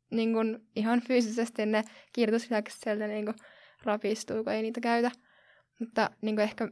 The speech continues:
ylipäätään niinku lapsilla se tavallaan, että se eihän siinä ruudussa itsessään ole silleen mitään pahaa. Että kyllä siellä nyt on paljon kehittävääkin sisältöä ja just niinku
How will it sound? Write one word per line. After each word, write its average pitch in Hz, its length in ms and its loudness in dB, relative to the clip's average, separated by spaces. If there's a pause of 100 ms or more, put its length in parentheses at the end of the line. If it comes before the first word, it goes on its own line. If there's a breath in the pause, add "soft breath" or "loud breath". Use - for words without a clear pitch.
ylipäätään 220 480 6
niinku 208 180 -2
lapsilla 208 360 0
se 196 220 0 (120)
tavallaan, 208 420 4
että 202 120 -6
se 202 240 -2
eihän 208 180 2
siinä 214 160 2
ruudussa 220 360 2
itsessään 214 460 -2
ole 190 120 -4
silleen 196 300 -6
mitään 220 300 -6
pahaa. 226 300 0
Että 220 120 -4
kyllä 208 140 -2
siellä 196 160 -2
nyt 208 80 -8
on 220 80 -8
paljon 220 160 0
kehittävääkin 233 460 0
sisältöä 240 580 0
ja - 20 0
just 247 260 -2
niinku 247 240 -2